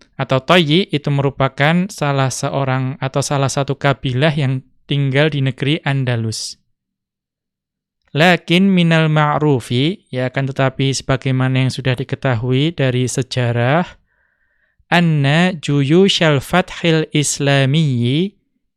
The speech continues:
kanat tadummu ashtatan min abna'il qabailil arabiyyati. Ya. Bahwa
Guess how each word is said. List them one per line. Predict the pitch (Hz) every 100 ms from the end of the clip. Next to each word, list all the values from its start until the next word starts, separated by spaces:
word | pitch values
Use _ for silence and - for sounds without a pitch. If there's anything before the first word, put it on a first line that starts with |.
| _ -
kanat | 170 160 143 165 - - _ _ _ _ _ _ _ _ _ 156
tadummu | 156 143 196 190 175 160
ashtatan | 156 139 - 175 165 151 147 170 196 -
min | - 151 147
abna'il | 147 135 139 139 170 180 156 147 139 -
qabailil | 139 127 147 160 - 135 127 151 165
arabiyyati. | 143 139 135 131 131 120 113 - 113 - _ _ _ _ _ _ _ _ _ _ _ _ _ _ _ _ _ _ _ _
Ya. | 117 98 - _ _ _ _ _ _ _ _ _
Bahwa | - 147 147 151 151